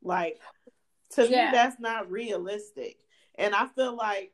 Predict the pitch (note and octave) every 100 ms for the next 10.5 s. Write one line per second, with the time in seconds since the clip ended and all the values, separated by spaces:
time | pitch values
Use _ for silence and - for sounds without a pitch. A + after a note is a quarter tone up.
0 | - F#3 C4+ C4 C4+ C4+ - A3+ A#3+ B3
1 | B3 A#3+ F#3+ G3+ - A#3+ A3+ A#3 G3+ F3+
2 | G#3 A3 G3+ F3+ F3+ G3+ B3 A#3+ B3 C4+
3 | C4 B3+ C4 C4 _ _ F#3 G3+ - A3+
4 | A3 - B3 A#3+ A3 - G3+ G#3 G#3 G3
5 | G3+ G#3 G3+ G#3 B3 A3+ A3+ G3 A3 G3+
6 | G#3 G3 F#3+ B3+ A#3+ A#3+ A#3 A#3+ - _
7 | F#3 A3+ B3 B3 - F3+ G#3+ - G#3 A3+
8 | G3 - B3+ A#3 A3 G#3 - C#4 D4 D#4
9 | E4+ D4+ A#3+ B3 C4 A3+ G#3 E3 G#3 G#3
10 | F#3+ F3+ E3 -